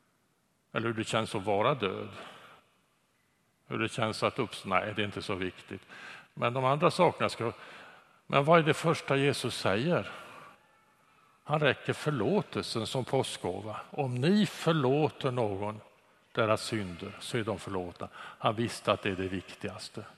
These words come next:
Förlåtelsen är det viktigaste. Och den är inbäddad, för att anknyta till det jag sa innan. När vi säger förlåt, vet ni hur vi säger?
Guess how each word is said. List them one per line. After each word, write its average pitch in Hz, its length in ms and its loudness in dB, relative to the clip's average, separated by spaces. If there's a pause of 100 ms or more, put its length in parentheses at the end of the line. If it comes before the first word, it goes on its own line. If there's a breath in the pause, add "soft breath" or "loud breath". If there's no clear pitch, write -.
(360 loud breath)
Förlåtelsen 135 1040 0 (100)
är 110 320 0
det 101 160 -2
viktigaste. - 880 -6 (1500 loud breath)
Och 120 120 -2
den 160 340 8 (120)
är 135 380 10
inbäddad, 120 680 6
för 127 140 4
att - 200 -2
anknyta 131 560 0
till 123 120 0
det 123 40 4
jag 123 80 2
sa 117 260 4
innan. 107 300 0 (760 loud breath)
När 135 240 4
vi 180 300 6 (1400 loud breath)
säger 113 520 2
förlåt, 117 540 -2
vet 131 160 0
ni 127 120 -2
hur 131 120 -2
vi 165 140 2
säger? 104 440 -2